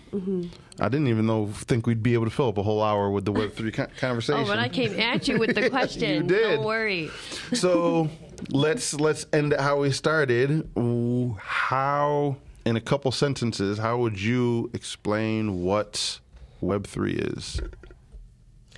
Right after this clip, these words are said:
Speaker 1: Well, first of all, I'm sure, um, I would be like, "It's not that fancy, so just relax." <laughs>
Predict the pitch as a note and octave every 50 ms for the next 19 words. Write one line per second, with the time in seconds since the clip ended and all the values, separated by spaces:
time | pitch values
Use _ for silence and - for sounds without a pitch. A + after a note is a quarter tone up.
0 | - - - - G#3+ - D4+ F4 F4 - C4 A3+ G#3+ G3+ G3 F#3+ - - G3 G3+
1 | G3 - A#3 A3+ G#3+ G#3+ G3+ G3 - - - F#3 F3+ - F3 F#3 F#3 F3+ F#3+ F#3
2 | F3 F3 E3+ F3+ - - - - - - - - - - - - - - G#3 -
3 | - A3+ A#3 - - F3+ E3+ E3 E3 - F3+ F#3+ G3 - - F3 E3 D#3+ D#3+ E3+
4 | E3+ - - - - F#3 E3 C#3+ C#3+ D3 E3+ - - - - - - - - -
5 | - A3+